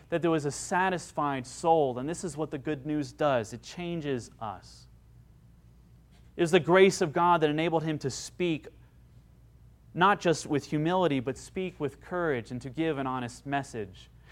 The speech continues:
This is the next thing that we see from the life of Stephen, that he was able to give an honest message. If we want to be a faithful servant, we must speak with courage. We must,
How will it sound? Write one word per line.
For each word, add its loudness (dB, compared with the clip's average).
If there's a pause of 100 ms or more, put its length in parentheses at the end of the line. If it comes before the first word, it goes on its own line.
(120)
This 6
is 4
the 8
next 6
thing 6
that 4
we 4
see 2
from -4
the 2
life 0
of -4
Stephen, 0 (300)
that 8
he 6
was 6
able 6
to -4
give 2 (140)
an 0
honest 2
message. 0 (600)
If 2
we 6
want 6
to 4
be 2
a -2
faithful 0
servant, -2
we -4
must -4 (140)
speak -2
with 0
courage. 0
We 0
must, 2